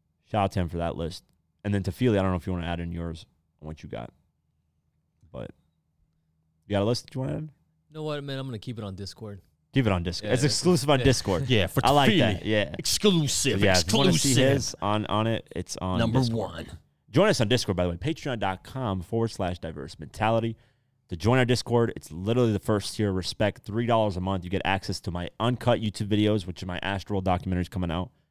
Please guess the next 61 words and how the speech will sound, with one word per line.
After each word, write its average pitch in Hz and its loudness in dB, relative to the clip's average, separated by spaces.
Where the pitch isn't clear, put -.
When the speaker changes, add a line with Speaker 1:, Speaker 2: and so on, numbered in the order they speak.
Speaker 1:
Uncut 87 -2
version 85 -2
of 82 -4
that 82 -4
you're 78 -6
gonna 82 -8
get 73 -6
access 82 -10
to. 104 -4
And 190 0
you 147 2
get 120 6
access 107 2
to 147 -2
our 147 0
Discord. - -6
By 131 4
the 151 6
way, 135 6
for 113 -2
the 101 2
Speaker 3:
Wow. 90 -6
Speaker 1:
day 123 6
one 139 4
supporters, 101 -2
if 82 -12
you 90 -4
want 98 -4
access 104 -2
to 104 -4
our 92 -2
Discord, 85 -4
we're 98 -2
actually 98 -4
gonna 90 -6
hook 92 -4
you 87 -2
up 78 -4
for - -14
supporting 80 -10
it 76 -12
for - -20
so - -12
long. 64 -12
So 104 0
please 127 0
pay 135 2
attention 104 0
to - -10
the 90 -2
comments. 110 0
We 90 -6
are 90 -2
responding 101 -2
to 101 -6
you 98 -2
guys 92 0
to - -20
try 85 -10
to 85 -10
get 85 -10